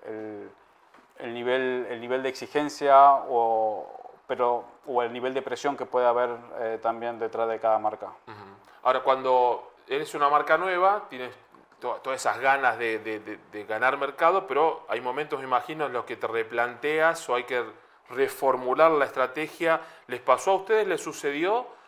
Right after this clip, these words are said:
Speaker 2: el tema de reformular porque el plan A no funcionó y hubo que adaptarse a un plan B? ¿Se está cumpliendo el plan tal cual se,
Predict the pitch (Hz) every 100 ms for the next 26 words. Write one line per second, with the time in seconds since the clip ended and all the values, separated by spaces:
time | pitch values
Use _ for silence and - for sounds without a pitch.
0 | - _ 120 120 147 135 127 120 135 127
1 | 127 139 160 160 135 117 120 113 - 135
2 | 135 - 143 156 135 135 123 131 127 156
3 | 151 139 135 127 127 123 120 120 - 135
4 | 135 131 120 123 120 127 165 208 220 -
5 | - - _ - 127 180 175 156 143 160
6 | 170 147 143 147 160 165 - 139 135 -
7 | 151 156 151 135 127 123 123